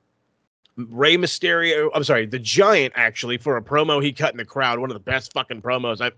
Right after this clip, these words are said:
ever heard the Giant cut, ever. Whoever wrote this for him should have wrote his fucking promos for the rest of his life. Um, <laughs> so the Giant for his promo in the crowd, D D P for his match against Mike Enos, even though I will totally give Mike Enos a nod. And, uh, there, of course, was H B K,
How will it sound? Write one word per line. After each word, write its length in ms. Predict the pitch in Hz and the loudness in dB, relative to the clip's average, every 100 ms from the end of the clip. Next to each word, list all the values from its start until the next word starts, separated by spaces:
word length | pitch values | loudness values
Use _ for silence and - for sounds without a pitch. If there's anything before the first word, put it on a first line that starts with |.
| - | 0
ever 280 | 143 139 123 | 0 2 0
heard 160 | 123 | -2
the 80 | 117 | -4
Giant 440 | 101 120 117 104 - | -4 -4 -4 -6 -10
cut, 180 | 120 - 131 | -10 -10 -4
ever. 680 | 151 175 123 120 113 120 - _ - | -2 -2 -4 -4 -4 -6 -10 _ 4
Whoever 360 | 202 208 170 | 6 6 4
wrote 240 | 139 147 131 | 4 4 0
this 140 | 117 | -10
for 260 | - 120 113 | -8 -6 -6
him 80 | |
should 140 | 107 117 | -8 -10
have 100 | 107 | -6
wrote 260 | 123 104 | -6 -6
his 140 | 120 113 | -10 -8
fucking 320 | - 127 104 | -6 -6 -4
promos 340 | 117 120 110 | -6 -4 -6
for 60 | - | -8
the 80 | 104 | -6
rest 200 | 120 117 | -6 -8
of 40 | |
his 100 | 90 | -12
life. 280 | 101 107 101 _ - - _ _ _ - | -4 -4 -4 _ -20 -20 _ _ _ -2
Um, 440 | 127 120 104 95 95 _ _ | 2 2 2 -4 -14 _ _
<laughs> 280 | _ _ _ | _ _ _
so 60 | 135 | -4
the 100 | 120 | 0
Giant 360 | 143 165 175 | 2 4 4
for 120 | 165 165 | 2 -2
his 120 | 147 | 0
promo 480 | 165 160 165 165 160 | 2 2 4 2 0
in 60 | |
the 60 | 151 | -2
crowd, 440 | - 151 156 147 | -2 -2 0 -2
D 160 | 143 170 | 0 0
D 140 | 180 | -2
P 260 | 135 151 170 | -4 -4 -2
for 140 | 156 | 0
his 160 | 151 131 | -2 0
match 260 | 147 151 143 | -2 -2 -2
against 300 | 160 143 147 | -4 -4 -2
Mike 300 | 151 151 143 | -2 -2 -4
Enos, 340 | 156 156 143 | -4 -4 -4
even 180 | 143 147 | -4 0
though 100 | 139 | 2
I 80 | 139 | 2
will 120 | 127 | 0
totally 320 | 135 139 139 | 0 0 2
give 180 | 139 131 | 2 2
Mike 280 | 135 131 135 | 2 0 0
Enos 280 | 139 135 120 | -2 -2 -4
a 60 | |
nod. 460 | 131 131 135 127 - - - - | -2 2 2 0 -12 -20 -16 -2
And, 460 | 131 127 120 117 104 | 2 2 0 -4 -4
uh, 320 | 120 117 110 | 0 2 0
there, 180 | 107 123 | 0 -2
of 200 | 113 - | -2 -6
course, 360 | 127 120 117 113 | -4 -2 -4 -2
was 440 | 120 117 110 - | 2 4 2 0
H 220 | 127 127 | -4 -4
B 120 | 127 113 | -6 -4
K, 540 | 131 127 120 113 | 0 2 2 2